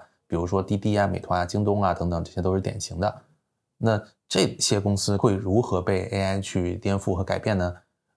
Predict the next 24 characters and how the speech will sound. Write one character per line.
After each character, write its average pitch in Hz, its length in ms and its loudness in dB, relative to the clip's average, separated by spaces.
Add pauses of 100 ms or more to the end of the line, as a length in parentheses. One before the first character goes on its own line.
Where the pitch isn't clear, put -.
呃， 98 320 0
首 104 160 0
先 175 260 4
它 175 140 -2
的 117 120 2
客 107 220 0
服 95 200 -2
啊、 104 260 4
什 101 80 -2
么 92 100 -2
这 95 120 -4
个 98 80 0
售 117 180 2
后 113 160 2
等 95 100 -2
等 104 100 2
体 117 160 -4
系 92 220 0
一 92 60 0
定 110 120 2
会 98 120 2
被 92 140 -2
A 92 140 0
I 90 260 2